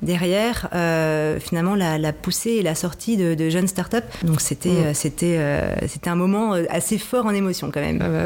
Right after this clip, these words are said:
Speaker 2: ouais, ouais,
Speaker 1: Mm.
Speaker 2: j'imagine. Trop bien. Et alors du coup aujourd'hui, en tant que gérante,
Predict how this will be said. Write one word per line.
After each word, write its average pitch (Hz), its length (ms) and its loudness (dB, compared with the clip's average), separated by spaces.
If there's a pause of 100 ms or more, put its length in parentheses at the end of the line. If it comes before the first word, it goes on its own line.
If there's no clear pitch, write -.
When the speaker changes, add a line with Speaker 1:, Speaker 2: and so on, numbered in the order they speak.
Speaker 2:
ouais, 196 60 0
ouais, 196 220 -2
Speaker 1:
Mm. 196 60 -2
Speaker 2:
j'imagine. 180 420 2 (880)
Trop - 220 2
bien. 170 400 0 (540)
Et 202 380 0
alors 214 260 2
du 208 120 -2
coup 302 160 -2
aujourd'hui, 208 680 0 (100)
en 180 100 0
tant 226 160 0
que 214 80 2
gérante, 190 600 0